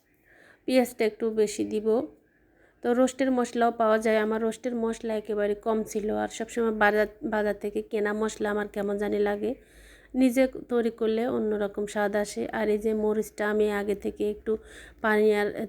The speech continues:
তেল লবণ দিয়ে রেখেছিলাম, সে-, সেগুলাই দিয়ে দিলাম। আমি তো জানি না আমা-, আমার আজকের ব্লগটি কে বা কোত্থেকে কারা দেখছেন, যে যেখান থেকে দেখছেন প্লিজ একটি লাইক দিয়ে ভিডিওটি কন্টিনিউ করে যাবেন। আর যদি ভালো লাগে তাহলে প্লিজ আপনি চাইলে আমার চ্যানেলটি সাবস্ক্রাইব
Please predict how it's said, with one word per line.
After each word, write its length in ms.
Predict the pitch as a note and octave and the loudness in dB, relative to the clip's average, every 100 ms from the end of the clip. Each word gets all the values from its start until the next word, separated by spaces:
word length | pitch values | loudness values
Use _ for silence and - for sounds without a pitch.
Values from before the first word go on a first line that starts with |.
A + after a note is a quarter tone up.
| - | -4
তেল 200 | G#3+ G#3 | 0 2
লবণ 380 | G#3+ G#3 G#3 G#3 | 2 2 -2 2
দিয়ে 160 | G#3 | 2
রেখেছিলাম, 480 | G#3 G#3 A3 A3 G#3+ | 2 -2 -4 -2 -2
সে-, 320 | G#3+ G#3 G#3 | 0 0 0
সেগুলাই 440 | - G#3 G#3 G#3 G#3 | -2 0 0 0 0
দিয়ে 220 | G#3+ G#3 | 0 2
দিলাম। 340 | A3+ G#3 A#3 - - - - - | 2 2 0 -6 -16 -18 -4 2
আমি 200 | A3+ A#3 | 2 4
তো 120 | A#3 | 4
জানি 220 | A#3 A3+ | 6 4
না 100 | A#3+ | 2
আমা-, 160 | A#3 - | 0 0
আমার 300 | A3+ G#3+ G#3+ | 0 0 0
আজকের 340 | G#3 - G#3+ | -2 -4 -6
ব্লগটি 380 | G#3+ G#3 G3+ A3 | -2 -2 -2 -4
কে 200 | A3 G#3+ | 2 2
বা 160 | G#3 | 2
কোত্থেকে 480 | G#3 - G3+ - G#3+ - | 0 -4 -8 -6 -8 -2
কারা 260 | G3+ G3+ | 0 2
দেখছেন, 460 | G#3 G#3 - A3+ G#3+ | 2 0 -2 -4 0
যে 160 | A3 | 2
যেখান 220 | A3 A#3+ B3 | 2 2 2
থেকে 240 | C4 B3+ | 2 4
দেখছেন 340 | B3+ B3 C4+ | 2 2 0
প্লিজ 360 | B3+ B3 C4 C4 | 0 0 0 -2
একটি 240 | - - | -6 -2
লাইক 300 | A3+ G#3+ G#3 | 0 2 2
দিয়ে 120 | G#3+ A3+ | 2 2
ভিডিওটি 300 | A3+ A3 A3 | 2 0 -2
কন্টিনিউ 460 | G#3+ G#3+ A3 A3+ | 0 0 0 0
করে 220 | A3+ A3+ | 0 0
যাবেন। 280 | A3 A3+ C#4 | 2 2 2
আর 160 | A#3 A3 - - - - - - | 2 0 -4 -16 -20 -20 -20 0
যদি 200 | A#3+ B3+ | 4 6
ভালো 260 | B3+ B3+ B3+ | 8 8 6
লাগে 280 | B3+ C4 E4+ | 4 2 -2
তাহলে 260 | C#4 B3 | 0 -2
প্লিজ 340 | A#3+ A#3+ B3+ B3 | -4 -4 -4 -6
আপনি 200 | A#3+ A3+ | -6 -4
চাইলে 280 | A3+ A3 | 0 0
আমার 140 | G#3+ G#3+ | 0 0
চ্যানেলটি 400 | A3 A3 A3 A3 | 0 0 -2 -4
সাবস্ক্রাইব 440 | A3 - - A3+ | -6 -6 -4 -4